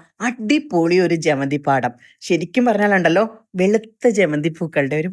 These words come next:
പാടം. കാറ്റ് വീശുമ്പോഴുണ്ടല്ലോ, പൂക്കൾ ഒരുമിച്ചിങ്ങനെ ഇളകി ഒരു നിശബ്ദ സംഗീതം പോലെ നിൽക്കുന്നത് കാണാൻ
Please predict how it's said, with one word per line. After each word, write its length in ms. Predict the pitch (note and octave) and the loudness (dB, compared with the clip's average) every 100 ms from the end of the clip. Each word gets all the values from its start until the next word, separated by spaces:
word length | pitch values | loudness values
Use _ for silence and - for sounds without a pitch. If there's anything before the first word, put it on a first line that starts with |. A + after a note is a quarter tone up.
| G#3 | -2
പാടം. 240 | D3 C3+ - _ _ _ | 0 -2 -6 _ _ _
കാറ്റ് 380 | F3+ D#3+ D#3+ - | -6 -4 -4 -2
വീശുമ്പോഴുണ്ടല്ലോ, 800 | F3+ F3 - F#3 F#3 F3+ E3+ D#3 B2 - - _ | 0 0 0 0 2 2 2 0 -2 -8 -20 _
പൂക്കൾ 320 | G#3+ A3 B3+ B3 | -4 -2 0 0
ഒരുമിച്ചിങ്ങനെ 840 | A3 G3 C4 C4+ C#4+ C#4+ C4+ C4 A#3+ | 0 -2 -2 0 0 0 0 0 0
ഇളകി 360 | F#3+ G#3+ G#3+ G#3+ - | 0 -2 -2 -6 -4
ഒരു 140 | A3 G#3+ | -2 -2
നിശബ്ദ 500 | F3+ F3 G#3+ F#3+ G#3+ | -2 -4 -6 -4 -4
സംഗീതം 580 | G#3 F3+ E3 F3+ F#3+ G3+ | -4 -4 -2 0 0 2
പോലെ 520 | G#3 G#3+ A3 A3+ A#3 | 2 2 2 2 2
നിൽക്കുന്നത് 420 | G#3 E3 F#3 G3 G3 | 0 -2 -2 0 0
കാണാൻ 260 | F#3 F#3+ | 0 -2